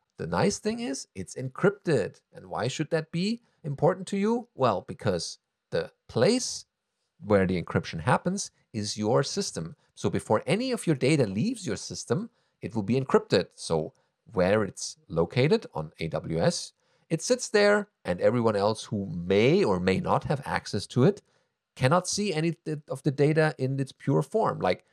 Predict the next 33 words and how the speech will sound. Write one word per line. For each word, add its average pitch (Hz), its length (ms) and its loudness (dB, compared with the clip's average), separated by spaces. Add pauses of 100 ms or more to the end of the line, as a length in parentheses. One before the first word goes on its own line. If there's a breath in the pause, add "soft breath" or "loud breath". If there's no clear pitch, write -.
(160)
they 104 140 0
just 131 280 -6
see 143 140 0
garbled 139 520 2 (260)
something. 92 540 2
They 85 120 0
cannot 110 360 2
make 110 180 -2
heads 120 240 -2
and 127 100 -4
tails 208 280 2
of - 120 -12
that. - 220 -6 (420)
But - 220 -6
if - 240 -10
you 92 220 -8
need 92 340 -4
to - 80 -6
get 90 260 -4
your - 80 -6
files - 320 -6
back - 400 0
because - 360 -6
you 90 260 -14 (240)
need - 160 -18
to - 240 -18
restore 175 560 2
or 85 380 0 (320 soft breath)
have 80 180 4
a 80 60 -6
file 87 320 2
that 85 200 -4
you 82 240 -4